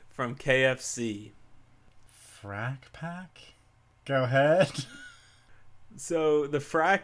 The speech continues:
Speaker 1: Pack is kind of a spin-off of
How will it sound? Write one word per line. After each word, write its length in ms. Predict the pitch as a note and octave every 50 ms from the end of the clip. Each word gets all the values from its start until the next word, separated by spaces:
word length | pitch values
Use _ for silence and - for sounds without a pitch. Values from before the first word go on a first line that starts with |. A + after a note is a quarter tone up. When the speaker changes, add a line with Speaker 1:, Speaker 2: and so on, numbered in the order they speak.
| - -
Speaker 1:
Pack 360 | - E3 D#3+ D3 C#3+ C#3+ C#3 -
is 380 | - B2+ B2+ B2 B2+ B2+ A#2+ -
kind 320 | - - C3 B2+ C3 C3+ C3
of 80 | A#2+ A#2+
a 60 | A#2+
spin-off 1000 | A#2 - - - - - B2+ A2+ A#2+ B2 B2 B2+ C3 C#3 D3+ D#3+ D#3 - - - - - - - - - - -
of 540 | - - A2+ A2 G#2+ G#2 G#2 G2+ G#2 -